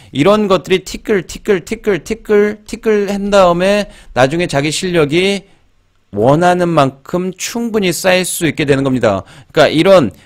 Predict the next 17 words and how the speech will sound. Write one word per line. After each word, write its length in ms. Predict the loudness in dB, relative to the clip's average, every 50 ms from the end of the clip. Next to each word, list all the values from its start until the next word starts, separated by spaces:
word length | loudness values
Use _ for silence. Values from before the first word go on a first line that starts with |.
| _ _ _
벼-, 180 | -4 0 2 4
연계, 560 | 4 4 2 0 2 2 2 2 2 -2 -6 _ _ _ 0
연계성이 800 | 0 0 0 0 -2 0 0 0 0 0 -4 -4 -2 -2 -2 -2
조금 400 | 0 -2 -2 0 -2 -4 -4 -2
떨어지문-, 720 | -2 -2 0 0 0 0 0 -2 -2 -2 -2 -4 -4 -4
떨어지는 500 | -2 0 0 0 0 -2 -4 -6 -6 -6
지문들을 520 | -6 -6 -4 -4 -2 -2 -2 -2 -2 -2 -4
통해서도 600 | -4 -4 -4 -4 -4 -4 -4 0 0 0 0 -2 -6 _ _ _
학습을 480 | -16 -14 -12 -10 -6 -6 -4 -4 -4
통해서 520 | -6 -4 -4 -4 -2 0 0 0 0 -2 -6 _ _ _ _ -10
특히 480 | -10 -10 -10 _ -8 -4 -4 -4 -2
반드시 640 | 0 -2 0 0 0 -4 -4 -4 -2 -4 -4 -4 -6 -12 _ _ -2
어휘는 680 | 0 2 2 2 2 2 4 2 2 2 0 -2 -6 _ _ _ _ _ _ _
줍줍줍 680 | -10 -8 -8 -4 -6 -6 -4 2 2 2 2 2 -4 _ _ _ _ _ _ _ _ _
반드시 600 | -8 -6 -4 -4 0 -2 -2 0 0 -2 -2 -2
주워가시기 1040 | -4 -6 0 2 2 4 4 4 2 2 0 -4 -4 -2 0 0 2 2 0 -2 -6 -14 -20 _ _ -2
바랍니다. 640 | 2 2 4 4 2 4 4 6 6 4 4 0